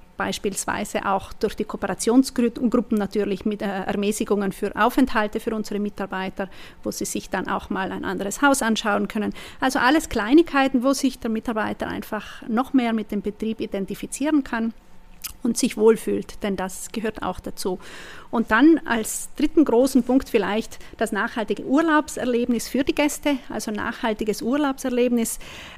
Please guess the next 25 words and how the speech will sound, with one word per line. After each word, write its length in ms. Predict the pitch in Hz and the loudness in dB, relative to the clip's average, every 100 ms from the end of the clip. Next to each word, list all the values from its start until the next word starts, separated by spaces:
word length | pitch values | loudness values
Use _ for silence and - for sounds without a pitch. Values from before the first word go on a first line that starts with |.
| - - - | -20 -20 -4
beschreiben 500 | - - - 214 214 | 0 2 4 4 2
wir 240 | 185 220 277 | 2 4 6
im 120 | 240 | 6
Fösel 500 | 247 240 233 233 220 - - - - - - | 4 2 4 2 2 -4 -18 -20 -20 -18 -2
mit 140 | 233 233 | 0 2
dem 160 | 208 | 2
Thema 240 | 208 208 190 | 4 2 2
Regeneration 800 | 196 202 190 185 - 202 202 214 | 2 0 0 -2 0 0 2 2
dreihundertsechzig 920 | 180 220 185 - 214 - - - - | 2 2 0 0 -4 -4 -6 -8 -6
Grad. 540 | 170 185 269 330 - - - - - - | -6 2 2 2 -6 -18 -20 -18 -18 -4
Wir 160 | 240 196 | -2 0
haben 160 | 233 | 2
nämlich 520 | 226 220 220 214 - - | 2 4 2 2 -4 -6
ein 300 | 214 190 196 - | -4 -2 -6 -4
Regenerationsprogramm 1120 | 208 226 196 185 - 277 339 - - 240 233 | -2 -2 -2 -4 0 2 2 -2 0 2 2
entwickelt 520 | 208 208 254 302 269 | -2 -4 -4 -4 -2
und 120 | 220 | -2
möchten 420 | 226 262 - 269 262 - - | -2 -4 4 4 4 -6 -6
unsere 260 | 233 - 202 | -6 -4 -6
Gäste 500 | - 240 - 262 233 - - | -2 -4 -2 -2 -2 -6 -10
auf 220 | - 202 | -6 -6
einem 400 | - 202 196 196 | -4 -4 -4 -6
ganzheitlichen 800 | 185 190 269 - 240 240 233 - | -4 -2 -2 -2 -6 -4 -6 -4
Erholungsweg 960 | 226 220 220 240 269 262 - 233 240 - | -4 -2 2 2 4 2 2 2 0 -2
begleiten. 680 | 214 202 185 247 320 311 | -4 -2 0 0 4 6